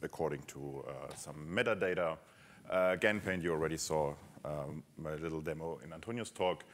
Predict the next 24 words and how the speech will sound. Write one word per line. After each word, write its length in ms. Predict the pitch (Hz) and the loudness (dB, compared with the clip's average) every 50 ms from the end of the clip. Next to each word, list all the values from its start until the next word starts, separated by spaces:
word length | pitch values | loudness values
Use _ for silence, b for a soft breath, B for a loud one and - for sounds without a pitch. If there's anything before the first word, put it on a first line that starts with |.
| B B B B B B B - | B B B B B B B 2
uh, 220 | 85 90 87 85 | 4 6 6 6
or, 560 | 87 - - 82 82 80 78 76 73 82 80 - - 80 | 4 2 2 2 4 4 4 4 2 0 -2 -4 -6 -6
um, 580 | 82 78 76 76 73 73 73 73 71 69 69 - - | -4 -2 -2 -2 -2 -2 -4 -6 -6 -8 -10 -6 -6
a 60 | - | -2
text 340 | - - 101 - - - - | 4 4 4 4 4 2 2
summarization 580 | 92 87 82 85 78 - 82 80 - - 82 76 | 2 2 2 2 2 2 0 0 0 -4 -8 -8
tool 220 | - - 76 73 | -6 -4 -4 -2
that 140 | 71 76 73 | -2 -4 -6
tries 400 | - - - 73 78 78 - - | -4 -2 2 2 2 2 0 -2
to 140 | - - 87 | -4 -4 -4
work 320 | 78 71 85 82 78 - | 0 2 2 2 2 0
with 180 | 73 71 - - | -6 -10 -8 -6
you 80 | 78 | -6
from 240 | 73 - - 73 78 | -6 -6 -6 -6 -6
input 300 | 82 82 80 - - 73 | -6 -6 -6 -6 -6 -4
to 100 | - 69 | -2 0
output, 320 | 58 80 82 - - 71 73 | 0 0 0 0 -2 -2 -2
also, 240 | 69 73 - 80 73 - | -2 -2 -4 -8 -8 -4
but 120 | - - - | -2 0 0
also 200 | 73 73 - 78 | 0 0 -2 -4
from 200 | 76 - 73 71 | -8 -6 -4 -2
output 320 | 69 69 - - 78 - | -2 -2 -4 -6 -8 -6
to 120 | - 71 71 | -4 -4 -4
input, 360 | 71 73 - - - - | -4 -6 -6 -8 -10 -10